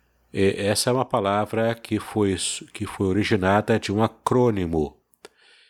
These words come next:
O acrônimo seria, ah, uma frase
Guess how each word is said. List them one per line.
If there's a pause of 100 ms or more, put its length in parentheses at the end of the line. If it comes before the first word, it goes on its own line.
(440)
O
acrônimo
seria, (260)
ah,
uma
frase